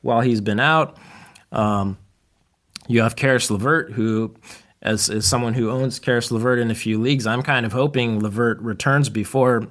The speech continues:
Irving does, because I know that LeVert is capable of putting up big time stats, especially if Kyrie's not, not ready yet.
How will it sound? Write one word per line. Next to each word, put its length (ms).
Irving 380
does, 300
because 340
I 120
know 320
that 240
LeVert 320
is 100
capable 460
of 100
putting 260
up 120
big 180
time 200
stats, 420
especially 500
if 160
Kyrie's 380
not, 360
not 280
ready 240
yet. 400